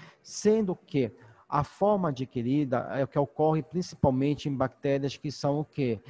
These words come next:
São bactérias aqui sensíveis, aonde nós observamos que é, que é derivado de uma alteração genética, e essa alteração genética ela começa a ocorrer através de mudanças bioquímicas na estrutura.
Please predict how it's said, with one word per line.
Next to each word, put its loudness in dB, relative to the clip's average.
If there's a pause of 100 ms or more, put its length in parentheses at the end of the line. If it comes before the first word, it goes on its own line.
(220)
São 0
bactérias -2
aqui -2
sensíveis, -2 (220)
aonde 2
nós 0
observamos 0
que -6
é, 2 (260)
que -2
é 0 (300)
derivado 2
de -4
uma 2
alteração 0
genética, -2
e 0
essa -2
alteração -2
genética -2
ela 2
começa 0
a 4
ocorrer 0
através 0
de -4
mudanças 0
bioquímicas -2
na 0
estrutura. -2